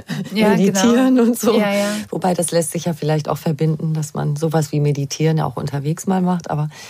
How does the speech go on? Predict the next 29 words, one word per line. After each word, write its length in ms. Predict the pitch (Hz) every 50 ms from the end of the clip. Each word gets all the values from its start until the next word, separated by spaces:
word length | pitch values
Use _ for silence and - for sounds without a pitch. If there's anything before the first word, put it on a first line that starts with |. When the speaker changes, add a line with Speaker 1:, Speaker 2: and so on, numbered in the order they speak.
| -
Speaker 2:
Mhm. 140 | - 226 233 226
Speaker 1:
letztlich 420 | - 156 151 - - 196 202 -
ist 180 | - - 151 -
das 120 | 185 170
schon 120 | - 185 180 180
ein 40 | 170
großer 280 | 156 151 151 156 156
Zeitaufwand, 720 | 151 - - 143 135 - - - - - 135 135 143 147 151 - -
ne? 100 | 185 220 226 - _ _ _ _
Hilft 280 | - - 202 220 - -
das 180 | 262 254 -
was, 180 | 247 240 233 -
wenn 100 | 214 202
man 180 | 196 196 190 180
dann 160 | 175 175 170
am 160 | 165 160 151
Wochenende 480 | 147 156 151 170 156 151 147 147 139 139
mehr 300 | 139 139 139 147 165 175
draußen 420 | - 170 175 175 180 180 - 175
ist? 300 | 185 - 170 165 - -
Äh, 300 | - - 147 151 156 156 151
kann 120 | - 160
man 160 | 165 165 165
was 180 | 147 147 143 -
aufholen 640 | - 147 147 165 175 - - 202 202 208 220 220 220
von 280 | - - 202 202 202 202
unter 280 | - 202 196 - 202
der 160 | 190 190 190 185
Woche? 300 | 196 202 - - 226